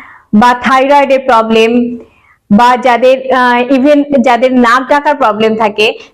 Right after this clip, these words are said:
তাদের জন্য এই প্রাণায়াম খুবই উপকারী। এই প্রাণায়াম করতে হবে কিভাবে? Just শ্বাস নেব। শ্বাস নেব আমি কিভাবে? এই গলার এখান থেকে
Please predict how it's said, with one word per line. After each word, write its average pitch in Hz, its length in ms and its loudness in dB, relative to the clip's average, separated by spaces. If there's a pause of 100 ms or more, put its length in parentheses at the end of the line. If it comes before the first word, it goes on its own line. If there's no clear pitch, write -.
তাদের 254 340 0
জন্য 311 220 2
এই 294 220 2
প্রাণায়াম 277 460 0
খুবই 302 420 0
উপকারী। 156 520 -4 (840)
এই 277 140 2
প্রাণায়াম 294 420 0
করতে 262 300 0
হবে 302 260 0
কিভাবে? 330 400 0 (1000)
Just 330 380 0 (400)
শ্বাস 294 540 -2
নেব। 269 320 2 (440)
শ্বাস 311 380 -4
নেব 320 160 2
আমি 330 240 0
কিভাবে? 330 500 0 (680)
এই 254 260 0
গলার 220 420 0
এখান 196 380 -4
থেকে 165 320 -4